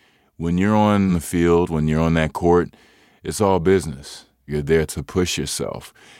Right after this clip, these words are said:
And doing that continuously over and over, and then afterwards not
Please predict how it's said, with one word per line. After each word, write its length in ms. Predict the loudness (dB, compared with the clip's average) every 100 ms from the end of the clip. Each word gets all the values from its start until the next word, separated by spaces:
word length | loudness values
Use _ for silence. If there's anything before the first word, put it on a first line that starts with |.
| -16
And 200 | -6 -2
doing 260 | 2 4 4
that 180 | 2 2
continuously 880 | 2 0 2 4 6 4 0 -2 0
over 300 | 2 2 2
and 140 | 4
over, 420 | 4 4 2 0 -4 -18 -20 _ _
and 160 | -2 0
then 120 | 2
afterwards 560 | 0 0 2 2 2
not 320 | 0 2 0